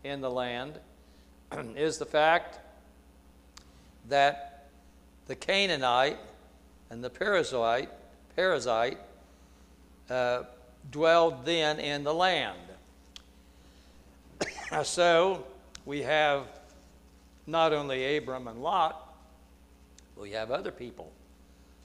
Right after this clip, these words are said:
that are populating the land. So it's not, it's not a land that's empty of anybody else. Um, we're told that,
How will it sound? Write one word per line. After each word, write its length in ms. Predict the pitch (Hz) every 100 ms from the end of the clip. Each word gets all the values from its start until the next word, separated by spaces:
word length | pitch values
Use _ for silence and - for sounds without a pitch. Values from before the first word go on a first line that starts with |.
| - -
that 100 | 127
are 100 | 131
populating 720 | 131 135 131 123 120 113 113
the 80 | 113
land. 420 | 117 113 98 92 98 - - - - - - -
So 220 | - - 165
it's 180 | 165
not, 480 | 165 180 175 170 - -
it's 200 | 160 -
not 220 | 175 165
a 60 |
land 400 | 139 151 160 156
that's 200 | 127 123
empty 340 | 143 165 - 131
of 120 | 120
anybody 480 | 131 123 120 110 107
else. 460 | 147 127 - - - - - - - - - - -
Um, 420 | 139 131 127 117 - 131
we're 160 | 139 151
told 420 | 160 175 180 151
that, 500 | 151 151 - - -